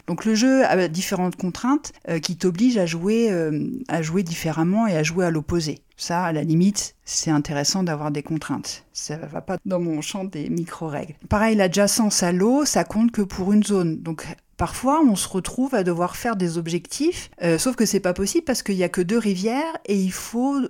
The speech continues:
trois adjacences à l'eau. Du coup, euh, certains objectifs ne sont possibles qu'avec les cartes que l'on va glisser sous notre plateau individuel.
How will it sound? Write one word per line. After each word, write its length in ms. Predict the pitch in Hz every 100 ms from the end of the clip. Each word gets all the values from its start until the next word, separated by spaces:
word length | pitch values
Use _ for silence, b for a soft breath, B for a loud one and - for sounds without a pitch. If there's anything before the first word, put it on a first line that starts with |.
| -
trois 500 | - - 247 254 208
adjacences 600 | 180 196 202 233 214 -
à 100 | 180
l'eau. 360 | 185 240 349 - _
Du 160 | 226 262
coup, 360 | - 311 311 B B B -
euh, 280 | 185 180 175
certains 400 | 170 233 240 247
objectifs 680 | 240 233 233 - 254 247 -
ne 80 | 185
sont 220 | - 202
possibles 480 | 214 208 - 240 143
qu'avec 580 | - 247 240 247 233 -
les 140 | 196
cartes 300 | 202 233 -
que 100 | -
l'on 140 | 170
va 180 | 165 170
glisser 580 | 156 165 226 269 - 262
sous 220 | 247 -
notre 360 | 202 180 - 170
plateau 360 | 185 180 185
individuel. 760 | 185 170 156 151 156 165 196 285